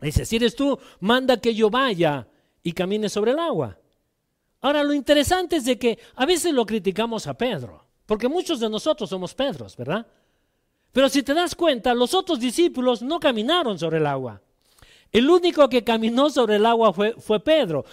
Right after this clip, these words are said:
El único que se hundió fue Pedro. Pero ¿sabes por qué se hundió?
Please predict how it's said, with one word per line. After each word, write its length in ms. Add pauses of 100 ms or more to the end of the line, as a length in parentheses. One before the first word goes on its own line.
(100)
El 180
único 340
que 140
se 180
hundió 460 (140)
fue 260
Pedro. 420 (160)
Pero 160
¿sabes 300
por 160
qué 140
se 120
hundió? 400